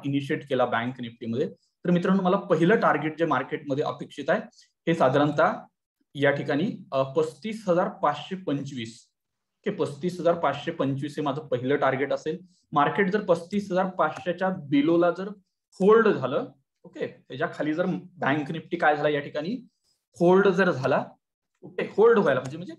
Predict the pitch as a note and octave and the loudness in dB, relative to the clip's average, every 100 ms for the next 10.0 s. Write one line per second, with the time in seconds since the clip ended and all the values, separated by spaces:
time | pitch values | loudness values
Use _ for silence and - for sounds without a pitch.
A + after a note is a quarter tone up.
0 | - F3+ F3 F#3 F3+ E3 E3+ F3+ F3+ D3 | -2 0 2 0 -2 0 0 0 0 0
1 | D3+ D3+ D#3 - F#3+ D3 - E3+ E3 E3 | -2 -4 -12 -12 -8 -10 -8 -6 -2 -2
2 | D#3 C3+ - - - D3 F3 F3+ F3+ D3+ | -2 -4 -8 -12 -8 -6 2 6 6 4
3 | B2+ A#2 A#2 A#2 - _ _ _ _ F#3+ | 0 -2 -6 -10 -14 _ _ _ _ -2
4 | G#3 B3 A#3+ F3 F3 D3+ D3 - - _ | 2 2 4 6 6 6 2 -2 -6 _
5 | _ - C#3+ D#3 F3 E3+ F3 E3 D#3+ D3 | _ -2 0 0 -2 -6 -6 -8 -6 -8
6 | D3+ F#3 F#3 D3+ - E3+ - D#3 D#3 C3+ | -6 -4 -2 -4 -6 -12 -4 -2 -2 -2
7 | C#3+ D#3+ D#3+ D#3 B2+ B2 C3+ C3+ B2+ C3+ | -2 -4 -6 -2 -2 0 -4 -6 -8 -4
8 | B2 B2+ A#2 A#2+ A#2+ A#2 - C3 B2+ B2 | -4 -4 -4 -6 -10 -16 -16 -6 -6 -6
9 | B2 C3 - A#2+ A#2 E3+ C3 B2 C3+ F#3+ | -4 -6 -4 -8 -6 -6 -8 -12 -10 -12